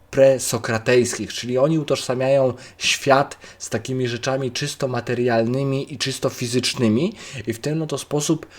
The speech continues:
zupełnie nie rozumieją przesłania Platona i Arystotelesa, ale nie rozumieją go również dlatego, że stały się o-, te przesłania niezrozumiałe, bo klasyczna Grecja już nie istnieje. Świat się poszerzył, świat się rozszerzył.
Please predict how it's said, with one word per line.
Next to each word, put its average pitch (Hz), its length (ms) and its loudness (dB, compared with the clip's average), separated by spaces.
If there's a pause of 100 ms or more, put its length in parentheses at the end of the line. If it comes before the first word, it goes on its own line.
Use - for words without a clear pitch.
(140)
zupełnie 135 600 0
nie 143 140 2
rozumieją 131 720 2
przesłania 131 640 -2
Platona 131 540 0
i 131 120 4
Arystotelesa, 123 880 2 (360)
ale 117 180 6
nie 131 120 2
rozumieją 135 500 2
go 139 120 6
również 131 300 2
dlatego, 143 480 2
że 135 340 4
stały 143 340 0
się 147 280 -2
o-, 156 120 0
te - 200 -8
przesłania 143 440 0
niezrozumiałe, 135 920 4
bo 104 200 4 (240)
klasyczna 139 520 -2
Grecja 143 360 2
już 135 260 2
nie 135 80 -2
istnieje. 123 640 0 (260)
Świat - 340 0
się 139 200 -2
poszerzył, 110 680 0
świat - 300 -2
się 131 240 0
rozszerzył. 123 680 2